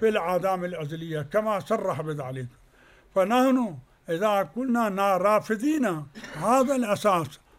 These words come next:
وهو أساس إثبات عدم الأزلية، هذا بل-، هذا فعين أزلي. لكن نحاول مناقشة سيدنا العدم على مبناه الشريف، وهو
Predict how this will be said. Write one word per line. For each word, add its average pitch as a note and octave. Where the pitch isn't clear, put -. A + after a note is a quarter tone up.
وهو G#3
أساس B3+
إثبات G3
عدم F3+
الأزلية، F#3+
هذا G#3+
بل-، A3
هذا G3+
فعين G3
أزلي. D#3+
لكن G3
نحاول A3
مناقشة G#3
سيدنا G#3
العدم E3+
على B3+
مبناه B3
الشريف، E3+
وهو G#3